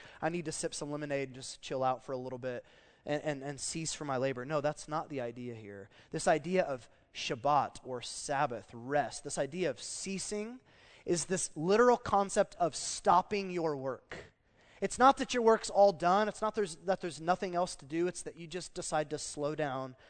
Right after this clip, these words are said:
to stop, to cease, and to be done. It's the idea of, like, you know, when you mow your lawn, for those of you that actually enjoy it like I do, you mow your lawn, you're working out in the garden, and then, like, after a hard day's worth of work in the yard,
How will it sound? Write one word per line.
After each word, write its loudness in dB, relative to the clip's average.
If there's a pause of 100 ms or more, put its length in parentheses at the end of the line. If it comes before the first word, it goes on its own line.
(140)
to -6
stop, 0 (260)
to -8
cease, -8 (360)
and -10
to -4
be -6
done. -10 (160)
It's -6
the 4
idea 4
of, 2
like, 0
you 0
know, 0
when 0
you -4
mow 0
your 2
lawn, 0
for -4
those -2
of -8
you -6
that -2
actually 0
enjoy -6
it -2
like -10
I -2
do, -4 (300)
you -8
mow 4
your 6
lawn, 4
you're -4
working -2
out 4
in -6
the -6
garden, 2 (240)
and -2
then, 2
like, 6
after 4
a 4
hard 4
day's 0
worth -4
of -10
work -2
in -6
the -8
yard, -2